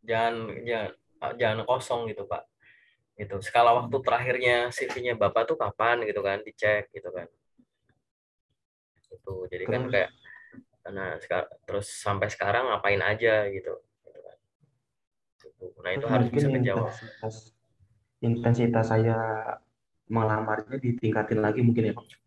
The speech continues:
Speaker 1: Betul, itu harus, Pak, gitu. Intinya Bapak tuh ngukur diri sendiri aja.
Speaker 2: Hmm.
Speaker 1: Gitu. Dengan kegiatan saya sekarang gitu ya, saya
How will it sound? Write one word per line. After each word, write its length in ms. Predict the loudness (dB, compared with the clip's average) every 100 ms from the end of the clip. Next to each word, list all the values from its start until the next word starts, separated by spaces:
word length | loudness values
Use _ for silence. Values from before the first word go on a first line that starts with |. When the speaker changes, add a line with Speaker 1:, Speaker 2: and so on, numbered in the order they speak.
| -2
Speaker 1:
Betul, 640 | 6 8 10 8 6 0
itu 160 | -2 0
harus, 400 | 2 2 2 4
Pak, 320 | 4 2 -2
gitu. 400 | -4 -2 -4 -8 _ _ _ -6
Intinya 320 | 0 4 6
Bapak 320 | 6 6 6
tuh 80 | 4
ngukur 320 | 2 2 0
diri 240 | 0 -2 -2
sendiri 320 | 0 4 4
aja. 400 | 4 2 0 -2 _ _ _ _ _ _ -20 _ -12
Speaker 2:
Hmm. 240 | -10 -8
Speaker 1:
Gitu. 400 | -8 -6 -6 -8 -12 -18 -10
Dengan 560 | -2 2 4 2 0 -4
kegiatan 800 | -4 -4 2 2 4 2 0 -2
saya 400 | 0 4 2 0
sekarang 560 | -4 -2 -2 -4 -6 -8
gitu 220 | -4 -4
ya, 20 | -4 _ _ _ _ _ _ -20 -20 -20
saya 240 | 0 4